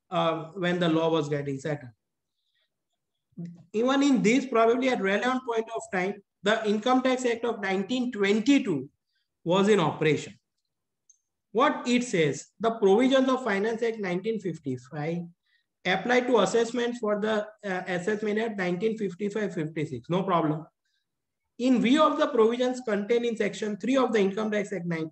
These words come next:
uh, uh, nineteen twenty-two, the provisions of the Finance Act will apply when considering the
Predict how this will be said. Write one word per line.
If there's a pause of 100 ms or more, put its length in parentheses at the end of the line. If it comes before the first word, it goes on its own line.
uh, (160)
uh, (100)
nineteen
twenty-two, (480)
the (160)
provisions
of
the (120)
Finance
Act (120)
will
apply
when (100)
considering
the